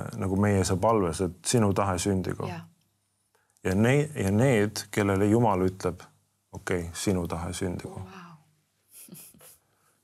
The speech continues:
Speaker 1: Ja, ja see mõte on just seesama, et, et, et kui sa oled ennast tahtnud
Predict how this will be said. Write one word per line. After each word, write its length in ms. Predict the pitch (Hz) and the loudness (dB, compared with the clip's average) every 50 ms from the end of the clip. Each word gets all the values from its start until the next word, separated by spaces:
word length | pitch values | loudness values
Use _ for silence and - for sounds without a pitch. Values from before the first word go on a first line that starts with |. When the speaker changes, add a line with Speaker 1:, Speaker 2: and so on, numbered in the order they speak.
| _ | _
Speaker 1:
Ja, 160 | - 110 107 117 | 0 0 0 2
ja 120 | 113 98 87 | 2 2 4
see 100 | 110 110 | 4 6
mõte 300 | 127 147 151 147 117 104 | 6 4 4 4 2 4
on 140 | 101 104 104 | 4 4 2
just 120 | - - | 2 2
seesama, 380 | 123 - - 131 135 135 117 104 95 90 92 | 2 2 4 4 4 4 4 4 4 2 2
et, 220 | 90 92 - - - | 0 -2 -6 -8 -4
et, 220 | - 101 - - 117 110 | -4 -4 -2 -2 -4 -4
et 100 | - - - - | -4 -8 -4 0
kui 180 | - 117 101 | 2 2 4
sa 160 | 95 113 101 101 | 4 4 4 6
oled 160 | 101 101 101 113 | 6 4 4 4
ennast 380 | 117 135 131 107 90 - - - | 4 4 4 2 2 0 2 2
tahtnud 460 | 107 98 - - - 92 82 - - | 0 0 0 -2 -2 -2 -2 -2 -6